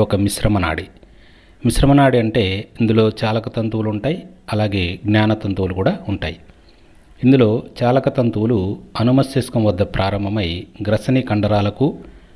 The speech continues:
అలాగే పెరోటిడ్, అధోజిహ్విక, అధోహను లాలాజల గ్రంథులలో అంతమవుతాయి. ఈ నాడిలోని జ్ఞాన తంతువులు నాలుక పరాంతం నుండి జ్ఞాన ప్రచోదనాలను మధ్యాముఖానికి చేరుస్తాయి.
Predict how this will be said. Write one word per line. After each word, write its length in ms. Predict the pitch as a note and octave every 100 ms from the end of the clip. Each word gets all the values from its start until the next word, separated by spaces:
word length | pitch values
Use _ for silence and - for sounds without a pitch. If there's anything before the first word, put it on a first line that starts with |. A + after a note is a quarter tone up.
| -
అలాగే 300 | G#2+ G#2 F#2 F2+ - - -
పెరోటిడ్, 500 | A#2 B2 B2 C3 C3+ - - -
అధోజిహ్విక, 640 | G2+ A2+ G#2+ - - G#2+ A#2+ C3 - - - -
అధోహను 500 | G#2+ A#2 - G2 G2 - - - -
లాలాజల 400 | G2+ G#2+ G#2+ G2+ F#2+
గ్రంథులలో 460 | F#2+ F#2+ G2 B2+ F#2+ E2+ -
అంతమవుతాయి. 560 | G2+ F#2+ E2+ D2+ - - - - _ _ _ - - - B2
ఈ 20 | B2
నాడిలోని 500 | A2+ A#2+ B2+ C3 C3 A2+
జ్ఞాన 300 | F#2 G2+ G#2+
తంతువులు 500 | - G2 G#2+ A2 A#2+ E2+ E2+ -
నాలుక 340 | G#2 A2 B2 B2+
పరాంతం 500 | A#2+ G2+ A2 G#2+ G2
నుండి 300 | F#2+ F2+ F2+ F2 E2 - G#2
జ్ఞాన 240 | G#2 A#2
ప్రచోదనాలను 720 | A#2 G#2+ - G2 F#2+ F#2 A2 C#3 F2+ A#2 - - -
మధ్యాముఖానికి 800 | G#2+ G2 B2 B2 G#2 G2 F#2 F#2 -
చేరుస్తాయి. 560 | G2+ F#2 - - D#2+